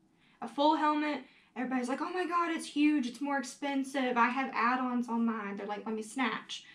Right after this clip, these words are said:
A half helmet, where I'm at, unless I'm in Charlotte, I generally don't worry about it being taken, but on that same note, if I am worried about it being taken, it's easier to take inside with me. It's easier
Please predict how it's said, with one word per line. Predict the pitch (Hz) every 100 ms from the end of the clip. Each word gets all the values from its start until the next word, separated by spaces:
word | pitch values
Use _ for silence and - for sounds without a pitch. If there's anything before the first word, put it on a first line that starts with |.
| - -
A |
half | 202 233 247 254
helmet, | 302 311 349 359 - - - _
where | 220 -
I'm | 254 330
at, | 359 370 370 - _ _ _
unless | 247 269 277
I'm | 269
in | 254
Charlotte, | 269 233 202 - - _ _ -
I | 247
generally | 294 330 339
don't | 277 285 247
worry | 262
about | 262 254 254
it |
being | 269 254
taken, | 247 247 254 330 359 - _ -
but | 262
on | 294 294
that | 294 -
same | - 311 311 311
note, | 349 359 247
if | 269
I | 269 240
am | 269 370 311
worried | 240 233
about | 208 202
it | -
being | 196 196
taken, | - - 269 285 269
it's | 262 285
easier | 285 294 311
to | 285
take | 294 247
inside | 226 233 240 247 254
with | 254
me. | 262 254
It's | -
easier | 226 254 254 262 254 247